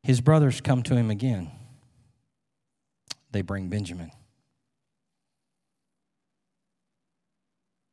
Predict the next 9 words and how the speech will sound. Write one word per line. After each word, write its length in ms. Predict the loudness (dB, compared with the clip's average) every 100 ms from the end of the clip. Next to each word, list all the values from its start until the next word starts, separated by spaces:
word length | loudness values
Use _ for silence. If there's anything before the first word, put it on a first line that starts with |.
| _ _ _ -6
And 120 | -2
it 80 | 0
would 160 | 0 0
be 180 | 0 -2
real, 600 | -4 -4 -4 -4 -8 -14 -6
real, 500 | -2 0 0 -4 -10 -6
real, 1200 | -2 0 0 -4 -10 -4 2 4 4 0 -4 -12 -12
real 440 | -4 -2 0 -2
easy 460 | -4 -6 -10 -14